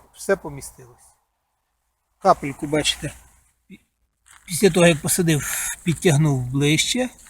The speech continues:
Ближче підтягнув, вона скрізь тут капає безпосередньо, безпосередньо капає біля самого цього, ну, куща полуниці. І все гаразд, все гарненько харчується.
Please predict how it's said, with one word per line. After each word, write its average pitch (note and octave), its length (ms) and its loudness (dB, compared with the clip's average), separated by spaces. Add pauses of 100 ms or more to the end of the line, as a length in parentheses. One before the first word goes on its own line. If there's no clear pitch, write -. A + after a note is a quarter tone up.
(680)
Ближче D3+ 440 0
підтягнув, A3 600 -2
вона G3+ 180 -2
скрізь - 340 -2
тут - 240 -10 (720)
капає E3 500 0 (200)
безпосередньо, D#3 880 -2 (680)
безпосередньо D#3+ 720 -4
капає D3 460 2 (880)
біля E3 220 0
самого D#3 480 2
цього, D4+ 360 0 (1300)
ну, C#3+ 360 -4 (640)
куща F3 340 6
полуниці. A#3+ 580 0 (440)
І C#4+ 40 -4
все C#4 260 4
гаразд, A#3+ 300 8
все G3+ 280 2 (120)
гарненько F#3 500 2
харчується. - 600 -4